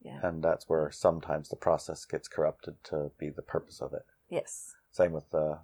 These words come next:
Speaker 2: Taekwondo or any of the other
Speaker 1: Any
Speaker 2: things.
Speaker 1: others, yeah.
Speaker 2: It can be,
Speaker 1: Yeah.
Speaker 2: you know, side motivations
Speaker 1: Mm-hmm.
Speaker 2: refocused wrong,
Speaker 1: Exactly.
Speaker 2: incorrectly, I
Speaker 1: Yeah.
Speaker 2: guess.
Speaker 1: Yeah.
Speaker 2: Well, I guess correctly or incorrectly, it depends on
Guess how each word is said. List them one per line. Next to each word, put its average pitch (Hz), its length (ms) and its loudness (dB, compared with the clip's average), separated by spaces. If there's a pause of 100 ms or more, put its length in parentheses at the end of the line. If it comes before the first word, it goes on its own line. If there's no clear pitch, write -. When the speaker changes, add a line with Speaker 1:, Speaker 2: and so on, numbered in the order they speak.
Speaker 2:
Taekwondo 80 500 2
or 78 300 4
any 80 140 -4
of 78 80 -2
the 80 120 2
other 101 120 6
Speaker 1:
Any 90 120 -4
Speaker 2:
things. - 120 -2
Speaker 1:
others, 190 300 -2
yeah. 226 240 -8
Speaker 2:
It 104 80 -10
can 92 200 -2
be, 87 360 0
Speaker 1:
Yeah. 220 180 -18 (800)
Speaker 2:
you 135 120 -8
know, 107 240 -4 (320)
side 90 300 8 (1500)
motivations 101 1000 6
Speaker 1:
Mm-hmm. 123 140 -12 (360)
Speaker 2:
refocused - 440 0
wrong, - 320 -6 (160)
Speaker 1:
Exactly. 123 300 -8
Speaker 2:
incorrectly, - 640 -2
I - 80 -20
Speaker 1:
Yeah. - 60 -10 (100)
Speaker 2:
guess. - 340 -18 (180)
Speaker 1:
Yeah. 143 120 -14 (120)
Speaker 2:
Well, - 100 4
I - 40 0
guess 165 240 6
correctly 117 400 8
or 120 120 10
incorrectly, 95 380 2
it 95 80 0
depends 135 280 2
on 95 280 4